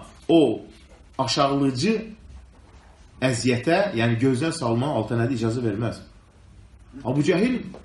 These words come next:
bir gün gündüz çıxır, Peyğəmbərimiz sallallahu əleyhi və səlləm Kəbənin önündə səcdədə, fələmmə ixtərəbə, yaxınlaşır, ayağını qaldırmaq istəyəndə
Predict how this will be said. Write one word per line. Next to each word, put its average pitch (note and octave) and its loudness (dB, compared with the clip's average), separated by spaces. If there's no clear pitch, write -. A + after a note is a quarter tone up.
bir G3 -2
gün F3+ 4
gündüz E3 0
çıxır, B3+ 2
Peyğəmbərimiz F#3+ 4
sallallahu G3+ 2
əleyhi F#3 -2
və - -8
səlləm - -10
Kəbənin F3+ 4
önündə E3+ 2
səcdədə, E3 4
fələmmə G3 6
ixtərəbə, A#3 6
yaxınlaşır, G3 6
ayağını G#3 8
qaldırmaq G#3+ 4
istəyəndə A#3 8